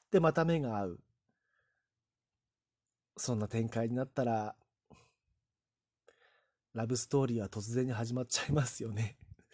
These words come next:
<laughs> なんて言いながら笑ってるという。はい。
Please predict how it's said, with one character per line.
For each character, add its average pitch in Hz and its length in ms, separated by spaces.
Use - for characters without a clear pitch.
<laughs> 196 420
な 127 160
ん 120 120
て 143 160
言 135 240
い 147 40
な 147 120
が 151 100
ら 143 100
笑 131 240
っ 135 60
て - 180
る 123 140
と 123 120
い 107 260
う。 - 40
は - 320
い。 107 140